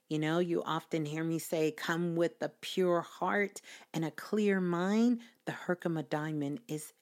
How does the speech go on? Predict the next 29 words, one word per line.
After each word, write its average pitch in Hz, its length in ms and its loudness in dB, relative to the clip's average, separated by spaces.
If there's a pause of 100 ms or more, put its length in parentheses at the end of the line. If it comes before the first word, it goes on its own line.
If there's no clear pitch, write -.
(140)
excellent 156 720 -4 (100)
for 151 100 -4
doing 156 580 -2
that. 139 280 -6 (380)
And 196 280 2
also 254 400 0
with 170 240 0
working 208 540 2
with 196 160 -2
the 175 240 0
energy 214 720 2 (420)
that 170 320 -2
really 277 580 4
is 240 360 0
going 196 300 0
to 190 80 -8
be 175 180 -2
paramount. 151 960 -2 (400)
Now, 170 500 2
we 247 380 2
are 196 180 -2
in 208 280 2
the 208 80 4
month 185 460 0
of 165 460 0
September, 214 1000 -2
October, 185 600 -2
November, 175 500 -2
December. 156 720 -4